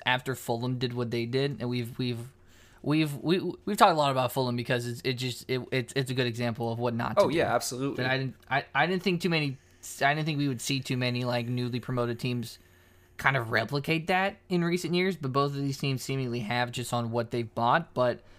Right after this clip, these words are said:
Speaker 1: the transfers are much better and they're much more sensible.
Speaker 2: Yes.
Speaker 1: Like, Leeds bought, like, f-, fucking six players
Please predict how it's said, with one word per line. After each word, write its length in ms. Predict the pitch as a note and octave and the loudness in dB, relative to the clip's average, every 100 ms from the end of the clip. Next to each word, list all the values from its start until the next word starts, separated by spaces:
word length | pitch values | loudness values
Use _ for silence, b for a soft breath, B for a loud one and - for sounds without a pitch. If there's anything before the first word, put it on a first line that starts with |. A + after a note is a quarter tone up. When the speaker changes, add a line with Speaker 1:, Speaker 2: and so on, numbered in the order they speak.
| b - | b -10
Speaker 1:
the 100 | B2+ | -6
transfers 680 | - - D3 D3 - C3 A#2+ | -2 2 2 2 -2 -2 0
are 140 | A#2 | -2
much 380 | A#2 A#2+ B2 A#2 F3 - | 0 2 2 2 -8 0
better 380 | B2+ B2 A#2 A2+ | 2 2 0 0
and 120 | A2 | 0
they're 80 | A2+ | -2
much 220 | A2+ - | -2 -4
more 120 | G#2 | -6
sensible. 300 | B2 C3 A#2+ | -2 2 4
Speaker 2:
Yes. 160 | B2 - b b - | 2 -2 b b 0
Speaker 1:
Like, 80 | F3 | 0
Leeds 160 | A#3+ | 2
bought, 180 | C4+ C4+ | 0 2
like, 180 | C4+ B3 | 0 -4
f-, 320 | - - - | -8 -12 -14
fucking 420 | - - A3+ A3 F3+ | -16 0 0 0 -2
six 360 | - G3+ F#3+ | -2 -2 -4
players 540 | - E3+ D#3+ - - | -4 -2 -2 -6 -16